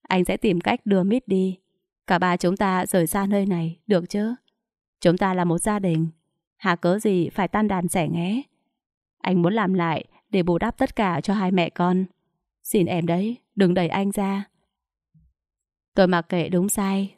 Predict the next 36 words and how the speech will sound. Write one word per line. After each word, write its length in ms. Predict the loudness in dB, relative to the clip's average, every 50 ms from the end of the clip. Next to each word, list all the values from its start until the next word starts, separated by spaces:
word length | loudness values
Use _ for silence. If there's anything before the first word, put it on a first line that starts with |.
| _ 0
tôi 120 | 2 2 4
ôm 180 | 4 2 0
anh 240 | 0 -2 -2 -2 0
mà 160 | 0 -2 -4
khóc. 320 | -4 -4 -4 -4 -4 -6 -10 _ _ _ _ _ _ _ _ _ _ _ _ _ _
Anh 220 | -4 -2 0 2
nói 140 | 2 2 2
đúng, 360 | 2 2 0 2 0 0 -2 -4 _ _ _ _ _ _ _ _ _ _ 0
chúng 180 | 2 2 2
tôi 180 | 4 2 2 2
là 100 | 2 2
một 160 | 2 0 0
gia 240 | 0 -2 -2 -2 0
đình, 320 | 0 2 2 2 2 0 -2 _ _ _ _
hà 180 | -4 0 0 0
cớ 200 | 2 0 0 0
gì 260 | 2 2 2 2 0
phải 160 | 0 -2 -4
tan 200 | -2 0 0 0
đàn 220 | 0 0 -2 -2 -2
xẻ 240 | -2 -2 -2 -2 -2
nghé. 360 | -2 -2 -2 -2 -2 -2 -4 _ _ _ _ _ _ _ _ _ _ _ _ _ _ -4
Tôi 120 | -2 -2
không 200 | 0 0 0 0
còn 200 | 0 0 0 0
muốn 260 | 2 2 2 2 2 0
gồng 300 | 2 2 2 2 2 2
mình 260 | 2 2 2 0 0
giữa 160 | -2 -2 2
cuộc 200 | 2 2 2 2
đời 200 | 0 0 0 0
đầy 160 | 0 0 -2
giông 240 | 0 0 -2 -2 0
bão 200 | -2 -2 0 0
này 180 | 0 0 0 0
nữa. 320 | 0 0 0 -2 -4 -4